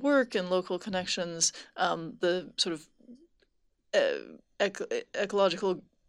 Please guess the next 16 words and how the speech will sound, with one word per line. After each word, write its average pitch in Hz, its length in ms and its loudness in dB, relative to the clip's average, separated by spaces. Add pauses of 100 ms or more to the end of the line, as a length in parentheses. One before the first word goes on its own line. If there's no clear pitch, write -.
(180)
footprint 214 420 2
is 180 120 2
quite - 220 0
small. 196 480 4 (320)
And 196 120 0
then 190 200 2
when, 175 500 0
uh, 165 340 0 (120)
when 170 480 -2 (180)
people, 185 580 4
uh, 160 240 4 (960)
start 180 300 6
to 185 100 0
develop 170 480 2
more, 175 560 0 (360)
uh, 165 360 -2